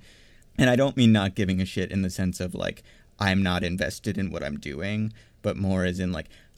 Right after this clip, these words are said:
I'm not invested or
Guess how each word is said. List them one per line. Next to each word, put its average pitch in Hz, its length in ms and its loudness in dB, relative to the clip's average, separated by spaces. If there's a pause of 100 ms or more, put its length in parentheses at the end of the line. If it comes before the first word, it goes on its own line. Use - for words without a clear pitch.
(120)
I'm 107 180 6
not 98 240 2 (920)
invested 104 880 0 (140)
or 110 200 0